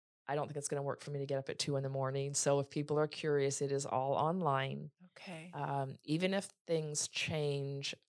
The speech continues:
Speaker 1: I will still leave it online, and then I give a lot of support to teachers afterwards.
Speaker 2: Okay.
Speaker 1: So when we can meet up again, uh, if people are close by, I, I give a lot of support afterwards.
Speaker 2: Okay. I may,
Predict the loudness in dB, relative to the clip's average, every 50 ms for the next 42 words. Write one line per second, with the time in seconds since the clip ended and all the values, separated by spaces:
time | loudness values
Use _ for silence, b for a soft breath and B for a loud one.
0 | _ _ 0 2 4 4 4 2 0 -2 -4 -2 0 0 2 2 2 2 2 4
1 | 2 2 2 2 0 0 0 0 0 0 0 -2 0 0 0 0 0 2 0 2
2 | 2 2 0 2 0 0 0 0 -2 -4 -4 -6 -6 -4 -4 -4 -2 -4 -6 -6
3 | -8 -6 -6 -6 -4 -4 -2 0 0 0 0 -2 -2 -2 -2 0 0 0 -2 -2
4 | -4 -2 0 -2 -2 -2 B B B -20 _ -20 -18 -16 -14 -10 -6 -4 0 4
5 | 4 4 4 4 4 2 2 2 2 0 0 0 0 0 0 0 0 0 2 4
6 | 4 2 2 0 -4 -2 0 0 2 2 0 -2 -2 -6 -8 -8 -8 -8 -8 -8
7 | -8 -8 -8 -8 -8 -10 -10 -10 -10 -8 -8 -8 -6 -4 -2 -2 -2 -2 -4 -2
8 | -2 0 0 0 -2 -4 -4 -4 -4 -4 -4 -6 -6 -8 -6 -6 -6 -6 -4 -6
9 | -6 -6 -4 -4 -4 -6 -6 -8 -12 -12 -12 -8 -8 -10 -10 -10 -12 -14 -14 -16
10 | -18 -20 -20 _ -12 -12 -12 -12 -14 -18 -18 -18 -14 -8 -6 -6 -6 -6 -8 -8
11 | -6 -4 -2 0 0 0 0 -2 -2